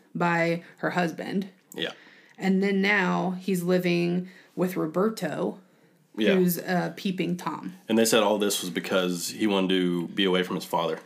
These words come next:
Speaker 1: Yeah,
Speaker 2: 'Cause his
Speaker 1: because he
Speaker 2: father
Speaker 1: was
Speaker 2: was
Speaker 1: so
Speaker 2: abusive.
Speaker 1: abusive.
Speaker 2: Yep.
Speaker 1: Yeah, and, and something to note, too, earlier in his life, his father was so abusive that he actually would sleep in cemeteries.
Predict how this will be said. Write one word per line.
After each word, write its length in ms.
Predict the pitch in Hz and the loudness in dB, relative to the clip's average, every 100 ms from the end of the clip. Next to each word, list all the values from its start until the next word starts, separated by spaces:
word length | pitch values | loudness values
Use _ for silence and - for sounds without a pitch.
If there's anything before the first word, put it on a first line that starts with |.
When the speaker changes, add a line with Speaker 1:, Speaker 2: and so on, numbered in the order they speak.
| - | -2
Speaker 1:
Yeah, 240 | 101 90 90 | 0 2 2
Speaker 2:
'Cause 20 | |
his 80 | 95 | 2
Speaker 1:
because 120 | 90 | 2
he 40 | |
Speaker 2:
father 220 | 185 180 | 2 4
Speaker 1:
was 80 | 90 | 4
Speaker 2:
was 60 | 87 | 2
Speaker 1:
so 100 | 90 | 2
Speaker 2:
abusive. 220 | 87 85 87 87 - - | 0 0 0 0 -4 -6
Speaker 1:
abusive. 20 | 90 | -6
Speaker 2:
Yep. 180 | 82 - - - | -6 -6 -14 -2
Speaker 1:
Yeah, 240 | 190 180 | 2 2
and, 240 | 180 185 185 - - | 2 0 -2 -8 -2
and 260 | 202 202 | 0 0
something 320 | 185 269 226 | 2 4 4
to 80 | 202 | 2
note, 300 | 190 185 - | 2 2 0
too, 180 | - 214 | 2 4
earlier 460 | 185 185 185 180 175 | 4 4 2 2 2
in 200 | 175 180 | 2 0
his 440 | 180 185 165 165 | 2 0 0 -2
life, 600 | - 175 175 165 165 - | -4 0 0 0 -2 -6
his 440 | - - - 185 185 | -12 -4 2 2 2
father 320 | 180 180 180 | 2 4 4
was 160 | 165 | 2
so 240 | - 180 175 | 0 2 0
abusive 640 | 165 175 175 175 170 175 - - - - | 0 -2 0 0 -2 -4 -12 -20 -20 -2
that 220 | 180 180 | 0 0
he 260 | 175 185 175 | -2 -2 0
actually 960 | 180 180 - 196 165 170 170 - - _ - | 0 -2 -2 4 4 4 -2 -4 -8 _ -12
would 240 | 190 175 | -6 -4
sleep 360 | - - 185 180 | -4 0 0 0
in 240 | 165 160 | -2 -2
cemeteries. 1000 | 165 180 175 175 - - - - - - | -4 -2 -2 -4 -6 -8 -12 -12 -14 -16